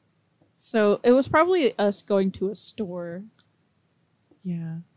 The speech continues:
Speaker 2: 'Cause that's the only thing to do right now.
Speaker 1: Yeah. Um,
Speaker 2: Oh,
Speaker 1: we
Speaker 2: the
Speaker 1: went
Speaker 2: other
Speaker 1: to
Speaker 2: day,
Speaker 1: the
Speaker 2: what did we go get the other day? We went to the grocery store and then we went to the car wash.
Speaker 1: Oh.
Speaker 2: And we got donuts.
Speaker 1: Yeah.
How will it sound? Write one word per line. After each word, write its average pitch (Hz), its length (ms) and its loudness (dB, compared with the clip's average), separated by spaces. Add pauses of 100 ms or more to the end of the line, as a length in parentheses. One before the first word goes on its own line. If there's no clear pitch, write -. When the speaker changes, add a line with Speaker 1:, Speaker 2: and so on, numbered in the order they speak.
(460)
Speaker 2:
'Cause 185 180 0
that's 170 160 2
the 170 80 0
only 151 200 -2
thing 156 160 -4
to 147 80 -6
do 143 180 -2
right 135 200 -2
now. 135 340 -6 (340)
Speaker 1:
Yeah. 185 280 -4 (220)
Um, 220 680 0 (200)
Speaker 2:
Oh, 214 360 6
Speaker 1:
we 180 60 -12
Speaker 2:
the 233 160 2
Speaker 1:
went 262 40 8
Speaker 2:
other 311 160 4
Speaker 1:
to 262 60 -2
Speaker 2:
day, 269 420 6
Speaker 1:
the 185 60 2
Speaker 2:
what 208 200 2
did 233 140 0
we 202 140 4
go 160 160 -2
get 143 180 -8
the 131 100 -10
other 123 160 -10
day? 135 380 -12
We 190 160 10
went 240 260 6
to 285 80 4
the 262 120 4
grocery 196 340 8
store 202 360 6
and 190 200 4
then 180 80 4
we 175 100 4
went 180 140 2
to 180 60 -6
the 180 60 -8
car 226 200 0
wash. 156 380 0 (600)
Speaker 1:
Oh. 403 160 2
Speaker 2:
And 208 120 8
we 185 100 6
got 180 160 4
donuts. 175 520 -2 (260)
Speaker 1:
Yeah. 226 480 2